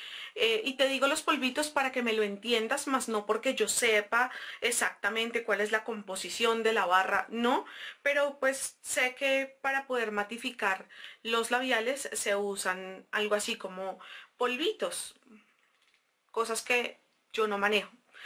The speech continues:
porque no soy química, pero, <laughs> pero que ese es el efecto que da un mate. Eh, y estos alcanzan a matificar una parte, pero son mucho más hidratantes, mucho más humectantes, y la duración es de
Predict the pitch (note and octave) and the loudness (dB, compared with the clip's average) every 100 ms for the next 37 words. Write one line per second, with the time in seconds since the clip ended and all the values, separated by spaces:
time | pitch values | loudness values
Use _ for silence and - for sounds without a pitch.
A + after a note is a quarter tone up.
0 | - - B3 A#3+ G#3+ F#3+ A3 A3 B3 G3 | -16 -8 -6 0 0 2 0 0 -2 0
1 | G3 A#3+ A#3+ - G#3+ A3 A#3+ - F4+ D4+ | 0 -2 -4 0 0 0 -4 -4 0 2
2 | C5 A#4 C5+ D4 - - - - - C#4+ | 4 4 2 -6 -8 -8 -8 -8 0 2
3 | C4+ A#3 A#3+ A#3+ A#3+ B3+ G#3+ - F#3+ G3+ | 4 2 2 2 2 2 -2 -2 0 0
4 | E3 - G3 A3+ G#3+ G#3 E3 - - - | 0 -2 -2 0 2 2 2 0 -14 -16
5 | - - - - B3 B3 A#3+ D4+ D#4 D#4+ | -20 -20 -18 -4 0 2 0 4 4 4
6 | - D4 D4+ - - - - C4 B3+ - | 2 0 0 -4 -16 -12 0 0 0 -2
7 | C#4 C4+ C#4 C#4+ D4 D4 C#4 C#4 C#4 C4 | 0 2 0 4 4 4 2 0 0 -6
8 | B3+ B3+ A3 A3 - C#4 C4+ C4 B3+ G#3 | -4 0 0 0 -4 0 0 2 2 2
9 | - C#4+ D4 B3 A#3+ A3+ A#3+ C4 C#4 C4+ | 0 0 2 2 2 -2 0 0 0 0
10 | C4+ C#4 C4+ B3 G#3 F3+ F3+ C#4+ - - | 0 0 2 2 0 -2 -2 -4 -6 -14
11 | - - A#3+ B3 B3 B3+ C4 C4 - F#3+ | -14 -8 -2 2 2 2 2 0 -2 -2
12 | G3 C4+ D#4 - A#3+ A3+ A3+ A3 G#3+ A3 | -2 -4 -4 -8 -4 0 0 0 -2 0
13 | A3 A3+ A3 G#3+ G#3 G#3 G#3+ A#3+ | 2 4 2 2 2 2 2 2